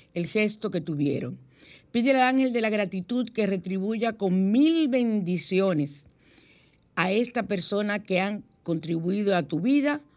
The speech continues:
o a la de los que amas. Me acaba de venir una idea a la mente para una persona que ha sido la última que me ha herido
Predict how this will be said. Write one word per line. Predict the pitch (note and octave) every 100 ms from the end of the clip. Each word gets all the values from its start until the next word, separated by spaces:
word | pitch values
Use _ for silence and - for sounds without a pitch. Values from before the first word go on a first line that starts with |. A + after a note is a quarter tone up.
| _ _ -
o | G3 G#3
a | F#3
la | E3+
de | E3 E3
los | F3+ G#3+ G#3+ - _ _ _ -
que | - E3 -
amas. | F3+ D#3+ D3+ G#3+ - - - - _ _ _ -
Me | -
acaba | D3 E3+ F#3+
de | F#3
venir | F3 F3 F3+
una | F#3 E3+
idea | D3+ F3 F#3 G3+ - _ _ _ _ _ _ -
a | F3 G3+
la | G#3+ G#3
mente | G3+ G#3 G3 A3 A3+ - _ _ _ _ _ - _
para | E3+ E3 D#3+ D#3+ D#3 - D5 _ _ _ _ _ _ _ - - _ _ _ -
una | F3+ G3+ G3
persona | E3 C3+ - F3 E3+ E3 _ _ - _ - -
que | B2
ha | D3
sido | E3 D#3+
la | D#3
última | D#3 E3+ F3 F3 D#3+
que | D#3 D3+
me | D3 D#3
ha |
herido | D#3+ D3+ F3 F3+ A3